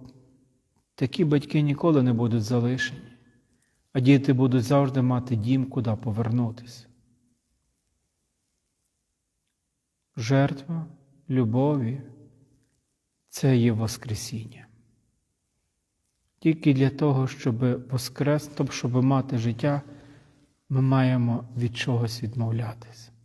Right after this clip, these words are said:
І якщо любиш, докажи це. Відмовся від чогось, що тобі належить. Любимо свою країну.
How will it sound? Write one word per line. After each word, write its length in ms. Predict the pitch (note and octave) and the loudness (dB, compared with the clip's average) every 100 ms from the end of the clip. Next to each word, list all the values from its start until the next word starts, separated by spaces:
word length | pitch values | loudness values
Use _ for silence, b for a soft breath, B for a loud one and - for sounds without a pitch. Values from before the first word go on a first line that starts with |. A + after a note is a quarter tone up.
| _ _ _ _ _ _ _ _ _ _ _ _ | _ _ _ _ _ _ _ _ _ _ _ _
І 80 | C#3+ | 4
якщо 440 | D3 - - D#3 | 4 2 4 6
любиш, 640 | C#3 F3 F3+ B2 A#2 - - - - - _ _ _ _ _ - | 8 6 4 0 -4 -10 -18 -20 -20 -20 _ _ _ _ _ -2
докажи 600 | C3 - D3+ A#2 B2 A2+ | 0 4 4 6 2 0
це. 280 | - - - _ _ _ _ _ _ _ _ _ C#3 | -6 -16 -20 _ _ _ _ _ _ _ _ _ -2
Відмовся 680 | D3 E3 F3 C3 - A#2+ G#2+ | 2 4 6 4 0 -4 -2
від 220 | A2+ - | -4 -6
чогось, 540 | - D#3 A#2+ A2+ - - | -2 0 0 -4 -10 -18
що 220 | - C#3 | -12 -8
тобі 260 | A#2 A2+ | -4 -2
належить. 680 | A2 A2+ B2+ - - - _ _ _ _ _ _ _ _ - | 0 -2 -4 -8 -16 -20 _ _ _ _ _ _ _ _ 8
Любимо 440 | G#3 B3+ G#3 F#3 | 10 12 10 8
свою 400 | - F3+ E3 D#3 | 4 4 6 6
країну. 600 | - D#3 D#3 D3 B2+ A2+ | 4 2 4 4 2 -2